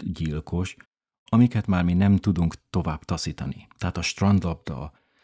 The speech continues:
víz alatt tartása már nem lehetséges, följön, elfáradtunk, kiégtünk, és akkor minden a felszínre jön, és pont azon a részén van most a világ, hogy minden jön a felszínre, ez a rengeteg strandlabda. És, ö,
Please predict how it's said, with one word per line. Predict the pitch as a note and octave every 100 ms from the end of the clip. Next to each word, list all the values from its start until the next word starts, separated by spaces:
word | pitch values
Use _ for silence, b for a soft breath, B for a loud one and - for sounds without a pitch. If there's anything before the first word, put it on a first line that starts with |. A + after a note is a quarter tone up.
| b
víz | - G2 F2+
alatt | E2+ E2
tartása | F2+ E2+ - D#2+ - D2 D2
már | E2
nem | D#2+ D#2
lehetséges, | D2 D2+ - C#2 D2
följön, | - F#2+ E2 C2 -
elfáradtunk, | G2 F#2+ D#2+ D#2 D#2 - C2
kiégtünk, | - E2+ D2 - B1+ -
és | D#2+
akkor | E2+ E2
minden | G#2 G#2 F2+
a | E2+
felszínre | - D#2+ - D#2 D2
jön, | E2 A2 b b b b b -
és | F#2
pont | - D#3 C3+
azon | F#2+ F2+
a | D2+ C2+ - - _
részén | - G2+ G2 - E2
van | D#2+
most | D#2
a | D#2+
világ, | E2 D2+
hogy | D#2+
minden | F2+ F#2 E2 D2+
jön | D2+
a |
felszínre, | - C#2+ - - C#2
ez | D2+
a |
rengeteg | D#2+ F#2 D#2+ D2+
strandlabda. | - - D2 - F2 D2+ G2+ b b b b b b b b b b _
És, | F2+ F2+ E2+ - -
ö, | D#2+ D#2 D#2+